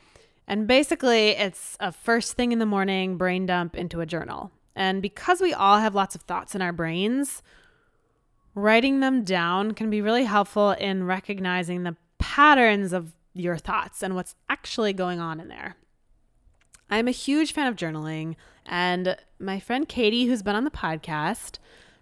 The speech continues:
wrote a book, if you need some prompts on journaling, called Let It Out. So check that out if you need some prompts. And then also the questions that I ask at the end of these episodes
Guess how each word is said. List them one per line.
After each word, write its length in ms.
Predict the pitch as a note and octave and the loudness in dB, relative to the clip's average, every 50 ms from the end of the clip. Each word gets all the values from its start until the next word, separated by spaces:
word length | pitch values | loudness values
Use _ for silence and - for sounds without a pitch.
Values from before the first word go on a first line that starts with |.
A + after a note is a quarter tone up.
| _ - | _ -2
wrote 220 | G3 G3+ G#3 G#3+ | 2 4 4 4
a 40 | G#3+ | 4
book, 400 | G#3 A#3 A#3+ A#3+ - - - - - | 6 6 4 4 2 -4 -16 -8 -6
if 220 | G#3+ G#3 - - | -6 -6 -4 -4
you 100 | G#3+ G#3+ | -2 -2
need 200 | G#3 G3+ G3+ F#3+ | -2 -2 -4 -4
some 140 | - F3+ E3+ | -8 -10 -10
prompts 400 | - - E3+ E3 E3 E3+ - - | -6 -6 -4 -4 -4 -6 -6 -6
on 180 | F3 F3 F3+ | -6 -6 -6
journaling, 500 | E3 E3 E3 D#3+ D#3 D#3 D#3+ E3 E3+ F3+ | -6 -8 -8 -8 -8 -8 -8 -8 -10 -10
called 240 | F3+ - F3 F3 E3+ | -10 -8 -8 -6 -4
Let 140 | F3 F3 F3 | -4 -4 -4
It 80 | E3+ E3 | -4 -4
Out. 420 | D#3 D3+ D#3 E3 F3 - - - | -4 -2 -2 -2 -2 -4 -8 -10
So 560 | - - - F#3+ F3+ F3 E3+ E3 E3 E3 D#3+ - - - - - - - - - _ _ _ _ - _ _ _ - - F3+ | -6 -2 0 2 4 4 4 4 2 0 -2 -4 -8 -20 -20 -20 -20 -20 -20 -20 _ _ _ _ -20 _ _ _ -14 -10 -8
check 240 | - - G#3+ G#3+ - | -6 -6 -6 -2 0
that 140 | A#3+ G#3+ | 2 2
out 140 | F#3+ F3+ F3 | 4 4 2
if 120 | F#3 - - | 0 -2 -2
you 60 | F#3 | -2
need 160 | F3+ F3+ - | -2 -2 -4
some 140 | - G3 F#3 | -6 -6 -6
prompts. 680 | - F3+ E3 D#3+ D#3+ E3 E3+ - - - - - - _ _ _ _ _ | -4 -4 -2 -2 -2 -4 -6 -6 -8 -8 -8 -8 -12 _ _ _ _ _
And 160 | - G3 G3+ | -6 -2 -2
then 140 | G#3 G#3 A3+ | 0 0 0
also 300 | - - C4+ - - A4 | 2 2 2 2 2 0
the 100 | G#4 E4+ | 0 0
questions 540 | - - - B3+ B3 - - A#3 A3+ A3 G3 | -2 2 2 2 2 2 0 -2 -2 0 0
that 100 | G3+ G3 | 0 0
I 60 | F#3+ | 0
ask 420 | - - F#3+ F#3+ G3+ G#3 - - A3+ | 0 0 0 0 0 -2 -4 -8 -8
at 80 | - | -8
the 160 | - - - | -8 -6 -4
end 180 | G3 F#3+ G3 F#3+ | -4 -4 -2 -2
of 120 | F#3+ F3 | -4 -4
these 200 | F3+ F3+ F3 E3+ - - | -4 -6 -6 -6 -4 -4
episodes 840 | B3 D4 - - B3+ A#3 - G3 F#3 F3 F3 F3 F3 F3 F3 - - | -4 -2 -2 -2 -4 -2 0 0 0 2 2 0 0 -2 -4 -8 -12